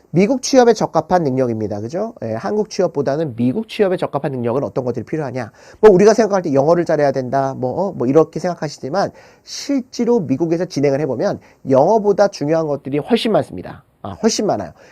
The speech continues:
영어를 잘한다고 미국 취업이 되면은 미국에 있는 모든 미국인들은 다 취업을 할게요. 말도 안 되는 거죠. 예. 물론 영어가 중요하긴 하지만 실제로 영어보다 더 중요한 능력들이 많이 있다.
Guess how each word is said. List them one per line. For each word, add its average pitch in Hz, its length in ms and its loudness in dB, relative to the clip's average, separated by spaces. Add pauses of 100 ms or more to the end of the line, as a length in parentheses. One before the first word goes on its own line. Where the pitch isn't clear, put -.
(160)
영어를 254 340 12
잘한다고 233 400 8
미국 180 220 2
취업이 202 240 2
되면은 196 260 2
미국에 165 300 2
있는 156 280 0
모든 139 280 0
미국인들은 147 420 -2
다 147 80 -4
취업을 185 320 -4
할게요. 185 320 -4 (380)
말도 104 240 -4
안 208 80 0
되는 190 160 -2
거죠. 131 260 -2 (120)
예. 123 160 -4 (260)
물론 202 280 6
영어가 165 300 4
중요하긴 139 460 -2
하지만 143 500 -6
실제로 185 460 -2
영어보다 139 420 2
더 135 80 0
중요한 123 400 -6
능력들이 123 540 -2
많이 120 280 -4
있다. 113 300 -4